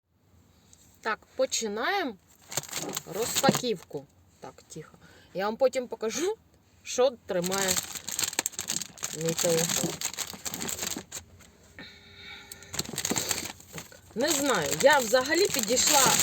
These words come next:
мене зацікавив там будиночок, а потім я побачила ось цих двох товстух. І я зрозуміла, що мені таке потрібно. Ось.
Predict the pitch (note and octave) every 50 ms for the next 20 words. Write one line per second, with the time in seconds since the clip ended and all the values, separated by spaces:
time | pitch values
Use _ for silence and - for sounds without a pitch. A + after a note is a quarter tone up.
0 | - G#3 A#3 B3+ B3 A3+ A3 A#3 A3+ - - A3+ - A3 G#3 F3+ F3 F3 - -
1 | F3 D#3+ D#3+ - - - - - - - - - - - - - D#3 G3+ F#3 E3+
2 | B3 D4+ F#4 G4 C4 F#3+ - - - - - - - - - - - - - -
3 | - - - - - A3+ C4 - - F#4 F#4 F#4 - - C4 G#3+ G3 G#3 A3+ A#3+
4 | - - C#4+ C#4 A#3+ - C#4+ C#4 C4+ C#4 - - G#3 F3 D#3+ D3 - - - F#3
5 | G3+ A3 G#3+ - - A3+ B3 B3 A#3+ - - - D#3 D#3+ F3+ F#3 F#3 - - -
6 | D#3 D3+ - - - - - C#3 - - - - - - - - - - - -
7 | - - - - - - - - - - - - - - - - - - - -
8 | - - - F#3 F3+ F#3 G#3 A#3 A3+ G#3+ A3+ G#3+ G#3 F3+ F3+ F#3+ F#3 F#3 G3+ B3
9 | D4 D4 B3 G3 F3+ E3+ - - - - - E3 - F3+ F3+ - - - - -
10 | - - - - - - - - - - - - E4+ - E4 - - - A#3 A#3
11 | B3+ - - A3+ - - G3+ F#3 E3+ - - - A#3+ C4+ C#4 - - B3+ G#3 G#3
12 | F#3 E3+ D3+ D#3 D#3 D#3 D#3+ E3 - - - - - - - - - - - -
13 | - - - - - - - - - - - - - - - - - - - -
14 | - - - - - - - - - - - - - - - - - - - -
15 | - - - - - - - - - - - - - - - - - - - -
16 | - - - - D#3+ F3 F3+ E3+ E3 - -